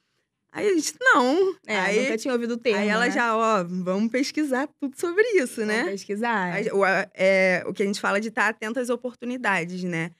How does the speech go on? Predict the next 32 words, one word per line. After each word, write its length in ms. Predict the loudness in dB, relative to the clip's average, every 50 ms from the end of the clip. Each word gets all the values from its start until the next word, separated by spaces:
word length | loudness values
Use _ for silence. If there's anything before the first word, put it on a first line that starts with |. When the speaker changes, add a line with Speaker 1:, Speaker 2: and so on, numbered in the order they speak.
| _ _ _
Speaker 1:
A 100 | -4 -2
reunião 340 | 0 0 2 2 2 0
Speaker 2:
Hum. 20 | 0
Speaker 1:
foi 160 | 0 -2 -2
pra 200 | 0 0 0 2
outra 360 | 4 2 2 2 0 -4 -4
coisa, 480 | -2 0 2 2 4 2 2 0 -2 -4
só 140 | -2 0 0
Speaker 2:
Outra 60 | 0
Speaker 1:
que 100 | 0 -2 -6
em 120 | -4 -4
um, 120 | -4 -4
Speaker 2:
coisa. 100 | -6 -8
Speaker 1:
um 300 | -10 -8 -8 -6 -6 -6
papo 400 | -4 -2 0 0 0 -2 -2 -4 -6
ali, 380 | -4 -4 -4 -4 -4 -6 -8 -10 _ _ _ _ _ _
ele 140 | -6 -6 -4
falou 240 | -2 0 0 2 2
essa 200 | 2 2 0 0
palavra 480 | 2 2 2 4 4 4 2 2 0
e 40 | 0
aí 200 | 0 0 0 0
a 40 | 0
gente 200 | -2 -2 0 2
anotou, 500 | 2 2 2 2 0 -2 -2 -2 -2 -2
ficou 180 | -4 _ -2 0
na 120 | 0 2
nossa 260 | 2 0 0 0 0
mente. 340 | 0 2 2 0 -2 -4 -2
Depois 300 | -2 -4 -2 0 -2 0 0
da 100 | 2 2
reunião 580 | 2 2 2 2 2 2 0 0 0 -2 -4